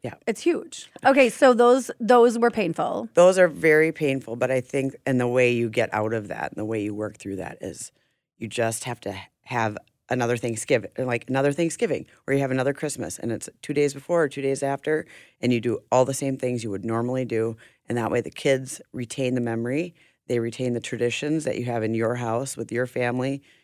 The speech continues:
Speaker 1: and you, and they retain all that information in their bodies.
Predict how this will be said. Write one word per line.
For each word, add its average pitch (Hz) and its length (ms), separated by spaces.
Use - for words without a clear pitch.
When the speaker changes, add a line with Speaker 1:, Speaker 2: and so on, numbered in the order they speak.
Speaker 1:
and 120 140
you, 113 160
and 123 120
they 117 100
retain 123 460
all 120 240
that 117 200
information 117 520
in 117 80
their 92 100
bodies. 123 580